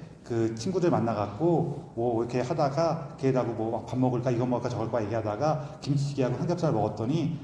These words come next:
참 맛있었어." 이렇게 얘기를 했어요. 그랬더니 그게 듣고 들은 사람이 튀었나 봐. 튀어서 "어저께 그는 친구들과 밥을 먹었다." 이렇게 썼어요. 그럼 이거 긴 게 원본이에요? 짧은 게 원본이에요?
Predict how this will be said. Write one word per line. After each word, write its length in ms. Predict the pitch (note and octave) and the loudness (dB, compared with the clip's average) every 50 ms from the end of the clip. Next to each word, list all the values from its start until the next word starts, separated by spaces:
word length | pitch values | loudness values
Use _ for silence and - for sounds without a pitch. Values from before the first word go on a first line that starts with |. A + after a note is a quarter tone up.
| - | -8
참 160 | - - - D#3+ | -4 -2 0 0
맛있었어." 920 | G#2+ A#2 - - A#2 G2 - - G2+ G2 G#2+ A2 G2+ G#2 - - - - - - - - - - - - - - - - - - - | 0 -2 -2 -2 -4 -4 -4 -2 -2 0 0 0 -2 -4 -8 -12 -14 -16 -18 -20 -20 -20 -20 -20 -20 -20 -20 -20 -20 -20 -14 -6 -6
이렇게 200 | B2+ B2+ - A#2 | -4 -2 -2 -2
얘기를 260 | A2 A2 A#2+ G#2+ A2+ | -2 0 0 0 2
했어요. 380 | E3+ - - A#2 G#2 G2 G2+ G#2 - - - - - - - | 0 2 2 2 2 2 2 0 -2 -6 -8 -10 -12 -8 -2
그랬더니 260 | - B2+ B2 B2+ A2+ | 0 0 0 0 0
그게 240 | - - B2 B2 B2 | 2 4 4 4 4
듣고 480 | - B2 - - E3 C3+ - - - - - - - | 2 0 0 2 2 2 2 0 -4 -8 -12 -8 0
들은 220 | - D#3+ E3 E3+ | 4 6 8 8
사람이 280 | D3+ D3+ C3+ C3 B2+ B2+ | 8 6 6 4 4 2
튀었나 420 | - - - - A3+ G3+ F3 C3 G#2 | 2 2 4 4 4 6 4 2 2
봐. 200 | - - - - - - - - - - - - - - - - - - - - | 0 -2 -6 -8 -10 -10 -12 -12 -16 -18 -20 -20 -20 -20 -20 -20 -20 -20 -16 -6
튀어서 640 | - - F#3 D3+ - C4 C4 - - - - - - - - - - - - | 2 2 4 4 6 4 4 4 2 -2 -6 -8 -12 -16 -18 -18 -20 -8 -2
"어저께 440 | - C3 B2+ C3+ C3+ - - D3 C#3 | 2 2 4 4 4 4 4 2 0
그는 500 | - C3+ A#2+ A2 A#2 B2+ - - - - - | 0 0 0 0 2 2 2 0 0 -2 -4
친구들과 520 | - - G#3 G3+ G3 D#3+ D3+ - D#3 D3+ | -2 0 4 4 6 6 6 4 4 4
밥을 220 | - C3 C3 C3+ | 4 4 4 4
먹었다." 260 | - - G#2+ - - A2+ | 4 4 2 2 0 0
이렇게 160 | A2 A2 - | -2 -2 -2
썼어요. 420 | - F3+ - - G#2+ G2+ - - - - - - - - - - - - - - - - | -2 -2 -2 -2 -2 -4 -4 -6 -10 -14 -18 -20 -20 -20 -20 -20 -20 -20 -20 -20 -8 0
그럼 140 | - E3 C#3 | 2 4 6
이거 140 | C#3 C#3 C#3 | 6 6 6
긴 220 | C#3 - F#3 G#3+ | 4 4 4 6
게 100 | G3 G3+ | 8 10
원본이에요? 540 | F3 C#3+ C#3 C#3 C#3+ C#3+ C3+ C3+ C3+ C3+ C3+ | 10 10 8 8 8 8 8 8 6 6 4
짧은 260 | C#3+ F3+ F3 D3+ D#3+ D3+ | 2 0 0 2 2 2
게 60 | B2 | 2
원본이에요? 360 | A2 G2+ F#2+ F#2+ F2+ E2+ | 2 2 0 -4 -6 -6